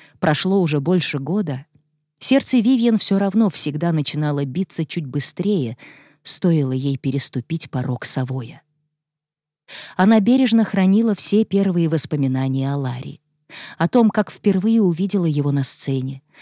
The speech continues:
впервые пожала ему руку, об их первом дружеском поцелуе.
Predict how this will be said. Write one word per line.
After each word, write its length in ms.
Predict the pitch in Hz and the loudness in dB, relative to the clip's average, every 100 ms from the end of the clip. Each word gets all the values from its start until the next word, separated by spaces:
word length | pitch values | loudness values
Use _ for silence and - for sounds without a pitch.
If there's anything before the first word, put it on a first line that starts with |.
| - | -20
впервые 560 | - - 208 185 233 240 | -20 0 2 4 2 2
пожала 420 | 196 160 175 196 | 0 0 0 0
ему 340 | 196 170 156 147 | 0 2 0 -2
руку, 480 | 143 156 - 160 - _ _ _ _ | -4 -8 -10 -14 -14 _ _ _ _
об 180 | 185 190 | 2 4
их 160 | - | 2
первом 480 | - 196 208 202 190 | 2 4 4 4 2
дружеском 600 | 170 175 185 196 - 156 | 4 2 2 -2 -2 -2
поцелуе. 720 | 156 165 - 147 143 165 170 | -2 -4 -4 -4 -4 -6 -8